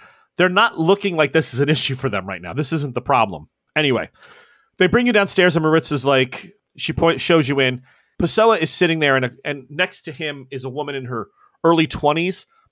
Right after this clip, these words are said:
and it's incredibly quickly apparent, uh, that she is blind. Her eyes are, are, um, what you can see of them, you can tell that they're, they're smoky or, or, you know, that, that whitish film is on them, but she kinda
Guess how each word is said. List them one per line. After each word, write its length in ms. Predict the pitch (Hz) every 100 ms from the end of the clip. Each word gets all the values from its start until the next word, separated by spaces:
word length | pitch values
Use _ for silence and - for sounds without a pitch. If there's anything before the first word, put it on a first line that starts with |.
| _
and 100 | 165
it's 220 | 165 - -
incredibly 800 | - 165 - 214 214 196 185 160 _
quickly 320 | - - -
apparent, 520 | 147 135 - 143 123 - _
uh, 280 | 117 107 95
that 160 | 113 143
she 220 | - 160
is 120 | 143 104
blind. 480 | 117 92 67 - - _ _
Her 200 | - 143
eyes 300 | 143 147 123
are, 300 | 131 120 107 _ _ _ -
are, 400 | 117 110 104 -
um, 540 | - 95 87 80 69 104 _ _
what 240 | 131 170 175
you 120 | 156
can 320 | - 170 175
see 280 | 175 - 170
of 140 | 160
them, 340 | 147 156 156 143 _ _
you 240 | - 131 131
can 160 | 139
tell 240 | 123 160 147
that 140 | 131
they're, 220 | 131 113 107
they're 140 | 107
smoky 540 | - - 147 143 147 120
or, 180 | 101 -
or, 360 | 104 98 90 -
you 80 | 117
know, 140 | 110
that, 220 | 95 101 - _ _ _
that 160 | 110 -
whitish 500 | 113 139 139 135 -
film 360 | - 147 135
is 120 | 135 135
on 200 | 127 131
them, 240 | 131 131 - _ _ _ 139
but 160 | 165 156
she 180 | -
kinda 360 | 160 190 202 190